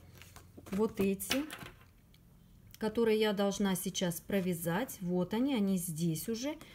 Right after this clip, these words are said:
То есть я уже иду в конце ряда. И эти две петли я меняю местами. Я беру последнюю петлю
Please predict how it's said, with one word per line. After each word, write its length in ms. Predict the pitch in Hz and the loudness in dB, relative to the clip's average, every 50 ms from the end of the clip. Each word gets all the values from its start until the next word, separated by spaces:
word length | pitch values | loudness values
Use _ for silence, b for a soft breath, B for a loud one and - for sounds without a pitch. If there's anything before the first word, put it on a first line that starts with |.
| B B B B | B B B B
То 80 | - | 2
есть 240 | 190 185 175 - - - | 2 2 2 0 0 2
я 200 | 226 214 202 185 | 2 4 4 4
уже 320 | 175 180 170 170 175 170 | 2 2 2 2 2 0
иду 180 | 160 151 160 151 | 0 -2 -4 -6
в 120 | 147 - | -6 -6
конце 580 | - - 254 269 269 262 - - - 185 170 165 | -2 0 2 2 2 2 0 0 0 2 2 2
ряда. 500 | 156 160 160 160 165 160 165 196 226 262 B B B B B B B - | 0 0 -2 -2 -2 -2 -2 -2 -4 -4 B B B B B B B 0
И 220 | 220 240 247 254 | 2 4 4 4
эти 160 | 240 247 - 208 | 4 2 0 -2
две 260 | 180 185 190 208 190 | 0 0 2 2 2
петли 500 | 180 - 190 175 - 202 208 269 330 370 320 | 2 0 -4 -4 -2 0 0 2 2 0 0
я 200 | 233 214 202 190 | 0 2 2 4
меняю 460 | 190 185 180 190 208 240 269 262 208 | 4 4 2 2 2 2 2 2 2
местами. 800 | 196 214 240 233 - - - - 208 185 165 156 151 147 160 B B B B B B B B B | 2 2 2 0 -2 -4 -2 0 0 2 2 0 0 -2 -4 B B B B B B B B B
Я 280 | 175 175 214 214 208 190 | -2 0 2 2 2 2
беру 260 | 185 220 214 214 208 | 2 2 2 2 0
последнюю 720 | 214 - 233 233 - - 247 247 226 208 170 170 165 160 160 | -2 -2 -2 -2 -2 0 2 2 2 2 2 2 0 0 -2
петлю 600 | - - 180 - - - 185 202 247 320 392 | -2 -4 -6 -6 -2 0 0 0 2 0 -4